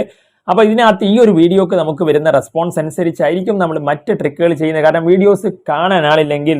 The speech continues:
നമുക്ക് ചെയ്യാനുള്ള ഒരു മോട്ടിവേഷൻ ഉണ്ടാകില്ല എന്നുള്ളതാണ്, ഇല്ല എന്നുള്ളതാണ് യാഥാർത്ഥ്യം. കാരണം ഒരുപാട് വീഡിയോസ് ചെയ്യുവാൻ ഞാൻ actually പ്ലാൻ ചെയ്തിരുന്നു. പലപ്പോഴും വ്യൂസ് വരാത്തത് കാരണം എന്നെ അത് പിറകോട്ട് വലിക്കുന്നുണ്ട് എന്നുള്ളത് ഒരു യാഥാർത്ഥ്യമാണ്. അതുകൊണ്ടാണ് പലപ്പോഴും എനിക്ക് വീഡിയോ ചെയ്യാനുള്ള മോട്ടിവേഷൻ തന്നെ ഇല്ലാത്തത്.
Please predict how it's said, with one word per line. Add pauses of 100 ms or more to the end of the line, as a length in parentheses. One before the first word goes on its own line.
നമുക്ക്
ചെയ്യാനുള്ള
ഒരു
മോട്ടിവേഷൻ
ഉണ്ടാകില്ല (220)
എന്നുള്ളതാണ്, (120)
ഇല്ല
എന്നുള്ളതാണ്
യാഥാർത്ഥ്യം.
കാരണം
ഒരുപാട്
വീഡിയോസ്
ചെയ്യുവാൻ
ഞാൻ (280)
actually (100)
പ്ലാൻ
ചെയ്തിരുന്നു.
പലപ്പോഴും (120)
വ്യൂസ് (100)
വരാത്തത്
കാരണം (600)
എന്നെ
അത് (100)
പിറകോട്ട്
വലിക്കുന്നുണ്ട് (120)
എന്നുള്ളത്
ഒരു
യാഥാർത്ഥ്യമാണ്. (220)
അതുകൊണ്ടാണ് (120)
പലപ്പോഴും
എനിക്ക്
വീഡിയോ
ചെയ്യാനുള്ള
മോട്ടിവേഷൻ
തന്നെ
ഇല്ലാത്തത്.